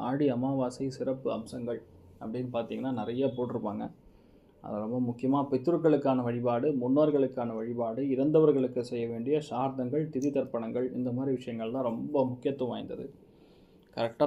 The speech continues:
போய் சேரும். இன்னைக்கு விட்டு நாளைக்கு போனீங்கன்னா பஸ்ஸு கிளம்பிருங்கிற மாதிரி தான் உங்க முன்னோர்கள் கிளம்பிருவாங்க நாளைக்கு. அதனால இன்னைக்கு, இன்னைக்கு பண்ணாம என்னைக்கு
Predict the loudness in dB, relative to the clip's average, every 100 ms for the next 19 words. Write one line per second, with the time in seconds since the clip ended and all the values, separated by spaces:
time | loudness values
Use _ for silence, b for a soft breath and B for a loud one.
0 | 4 2 4 4 4 4 -2 -14 _ _
1 | _ -20 -20 -8 0 4 8 8 10 10
2 | 10 8 6 6 4 8 8 8 4 4
3 | 4 2 2 0 0 0 2 2 2 6
4 | 6 6 4 2 2 4 2 0 -2 -6
5 | -6 -8 -10 -6 0 2 2 0 2 2
6 | 4 4 6 6 6 4 4 2